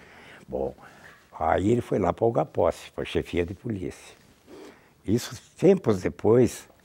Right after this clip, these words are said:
a gente soube, e eu até vi esse papel. Lá na quarto ou quinto andar, que é, eu acho que é o último, de noite já, ele olhou,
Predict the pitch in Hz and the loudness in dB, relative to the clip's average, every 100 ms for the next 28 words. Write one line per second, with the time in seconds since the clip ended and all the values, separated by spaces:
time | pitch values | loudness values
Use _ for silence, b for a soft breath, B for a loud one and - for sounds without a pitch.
0 | _ - 69 90 87 - - - 107 104 | _ -6 -2 -2 -2 -8 -10 0 2 2
1 | - 67 85 92 85 117 98 110 135 123 | 0 -2 2 2 0 -2 -2 -2 -2 -2
2 | 80 - 69 - 65 58 - B B B | -6 -12 -16 -10 -8 -8 -12 B B B
3 | B B B B B B B B - 76 | B B B B B B B B -8 2
4 | 90 101 117 123 95 80 76 - _ _ | 4 4 4 2 2 -2 -2 -6 _ _
5 | - 78 87 - 71 - 78 - 76 78 | 0 2 2 -2 -12 -10 -12 -4 -2 2
6 | 92 110 - 69 55 _ - _ - 57 | 2 0 -4 -8 -8 _ -20 _ -16 -10
7 | 53 - 69 64 71 117 110 - 58 - | -8 -4 -2 0 0 0 -2 -6 -10 -10
8 | - _ _ b b b b b b _ | -14 _ _ b b b b b b _
9 | b b b b 62 65 64 80 101 92 | b b b b -10 -6 0 4 4 4
10 | - 67 78 90 98 78 67 71 80 101 | -2 -2 2 4 4 2 -4 -2 2 2
11 | 104 98 78 73 | 2 -2 -6 -12